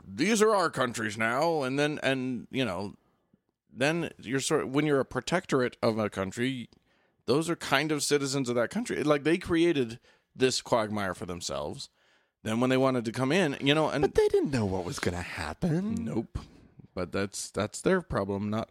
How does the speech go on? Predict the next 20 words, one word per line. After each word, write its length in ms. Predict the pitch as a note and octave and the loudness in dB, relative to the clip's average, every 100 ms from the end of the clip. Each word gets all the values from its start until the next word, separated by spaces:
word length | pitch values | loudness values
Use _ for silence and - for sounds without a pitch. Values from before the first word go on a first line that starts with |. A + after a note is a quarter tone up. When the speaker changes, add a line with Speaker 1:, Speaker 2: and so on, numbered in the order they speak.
| - | -4
Speaker 1:
ours. 400 | F#2+ D#2+ E2 - _ _ _ - | -4 -2 -6 -10 _ _ _ 0
<laughs> 60 | C3 - - - - - C#4 _ - _ - _ - - - - _ _ - | 0 0 -10 -20 -20 -6 -6 _ -12 _ -20 _ -20 -20 -20 -20 _ _ 2
But 100 | - | 4
the 80 | |
other 180 | D#3+ - | 4 4
thing 140 | B3 G#3+ | 4 4
is 100 | F#3 | 4
that, 80 | G#3 | 2
yeah, 220 | G3+ E3 | 2 2
these 180 | D#3 F3+ | 0 2
people 320 | G#3+ G3 F#3+ | 2 4 4
are 140 | F3 | 4
often 320 | F3 F#3 F#3 D#3 | 2 2 2 4
refugees 640 | D3 D3 D#3+ B2+ C#3 E3+ | 2 2 0 4 2 2
from 240 | D#3+ C3+ | -2 -4
countries 480 | A#2+ A#2+ A2+ A#2 A#2 | 0 -2 0 -2 0
where 160 | A#2+ B2 | 2 2
they 160 | A#2+ | 2
could 220 | A#2+ C3+ A2 | 0 0 2
be, 320 | A#2+ A2+ | 2 0